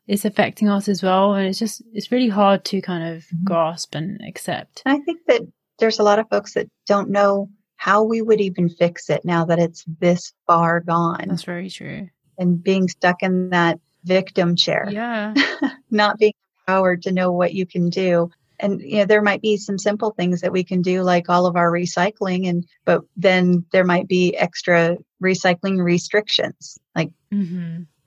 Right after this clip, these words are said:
Speaker 2: the United States, you can't recycle plastic bags.
Speaker 1: Oh.
Speaker 2: Well, <laughs> but plastic bags are everywhere.
Speaker 1: Exactly, yeah.
Speaker 2: Yeah, that's definitely contributing to it. But you had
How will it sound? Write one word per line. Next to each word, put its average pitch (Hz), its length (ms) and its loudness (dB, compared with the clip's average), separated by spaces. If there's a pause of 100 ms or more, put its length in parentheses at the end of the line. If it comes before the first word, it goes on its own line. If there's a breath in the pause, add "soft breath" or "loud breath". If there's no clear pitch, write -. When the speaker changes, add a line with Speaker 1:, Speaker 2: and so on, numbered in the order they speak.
(120)
Speaker 2:
the 185 60 2
United 180 300 2
States, 180 420 0
you 180 120 2
can't 180 280 -2
recycle 185 440 -2
plastic 175 420 -2
bags. 170 580 -2
Speaker 1:
Oh. 196 380 -10
Speaker 2:
Well, 262 1080 0
<laughs> - 120 -20
but 175 180 2
plastic 175 440 0
bags 175 360 2
are 175 80 2
everywhere. 185 640 0 (140)
Speaker 1:
Exactly, 180 540 -6
yeah. 180 360 -8 (400)
Speaker 2:
Yeah, 185 280 0
that's 180 340 -4 (180)
definitely 175 400 0
contributing 175 580 -2
to 170 140 -4
it. 165 140 -2 (500 loud breath)
But 180 160 2
you 196 140 6
had 175 180 0